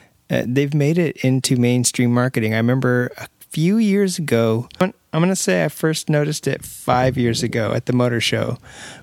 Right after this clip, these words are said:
when I saw the first ad. The guy had facial hair, and I believe it was actually the Harley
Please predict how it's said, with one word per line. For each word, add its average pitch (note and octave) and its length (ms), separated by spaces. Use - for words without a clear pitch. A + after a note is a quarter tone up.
when B2+ 400
I A#2+ 100
saw B2+ 240
the A#2 120
first C#3+ 380
ad. C3 360
The B2+ 80
guy A#2+ 300
had A#2+ 440
facial B2 400
hair, A#2+ 280
and A#2+ 160
I G#2+ 40
believe B2 520
it D#3+ 60
was A2+ 420
actually A#2 360
the A2 60
Harley B2 640